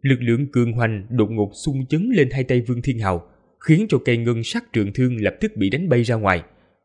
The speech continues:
cắm trên mặt đất cách đó mấy trượng. Vương Thiên Hào ngây ngốc nhìn vẻ thản nhiên của Thạch Mục,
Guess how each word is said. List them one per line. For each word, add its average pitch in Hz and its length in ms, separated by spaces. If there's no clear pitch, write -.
cắm 196 240
trên 113 140
mặt 92 160
đất 190 140
cách 170 160
đó 151 140
mấy 190 240
trượng. 95 280
Vương 113 240
Thiên 110 180
Hào 95 220
ngây 113 200
ngốc 208 180
nhìn 113 240
vẻ 123 200
thản 113 240
nhiên 147 220
của 113 100
Thạch - 200
Mục, 101 160